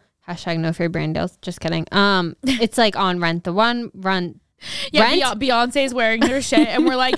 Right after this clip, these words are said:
Speaker 1: <laughs>
Speaker 2: "Yeah, but, like, our, like, really small, like, Boston-based podcast, like, no free brand
Speaker 1: <laughs>
Speaker 2: deals,
Speaker 1: No
Speaker 2: but,
Speaker 1: free
Speaker 2: like,
Speaker 1: brand
Speaker 2: Beyonce,
Speaker 1: deals.
Speaker 2: like, wears their
Speaker 1: <laughs>
Speaker 2: shit."
Speaker 1: You can find it on Revolve, Rent the Runway. So I,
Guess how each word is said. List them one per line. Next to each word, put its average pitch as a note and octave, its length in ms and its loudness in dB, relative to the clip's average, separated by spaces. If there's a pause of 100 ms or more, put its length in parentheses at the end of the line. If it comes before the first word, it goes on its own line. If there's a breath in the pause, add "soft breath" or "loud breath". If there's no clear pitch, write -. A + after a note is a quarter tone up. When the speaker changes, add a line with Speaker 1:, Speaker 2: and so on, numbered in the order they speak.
(120)
Speaker 1:
<laughs> F#4+ 160 2
Speaker 2:
"Yeah, D4 220 2
but, C#4 40 -6
like, D4+ 140 2
our, B3+ 280 2
like, C#4+ 280 -2
really B3+ 280 -4
small, B3+ 180 0
like, A#3+ 180 2
Boston-based A3+ 600 0
podcast, G#3+ 500 -2
like, A#3+ 120 -8
no G#3+ 200 -2
free B3+ 260 2
brand B3 360 4
Speaker 1:
<laughs> - 0 -
Speaker 2:
deals, C4 240 4
Speaker 1:
No E4 240 6
Speaker 2:
but, C#4 80 2
Speaker 1:
free C4+ 80 2
Speaker 2:
like, C4 140 2
Speaker 1:
brand B3 200 4
Speaker 2:
Beyonce, A3 340 2
Speaker 1:
deals. A#3 140 0
Speaker 2:
like, A#3 160 -2
wears D4 300 2
their D#4+ 100 2
Speaker 1:
<laughs> A#4 220 0
Speaker 2:
shit." - 60 -4
Speaker 1:
You D4 100 6
can D#4+ 220 2
find C#4 260 2
it C4+ 100 4
on A#3+ 200 4
Revolve, G#3 720 4
Rent F3 220 -4
the F3+ 100 -6
Runway. F#3 580 -2
So F3 440 -4
I, G#3+ 100 -2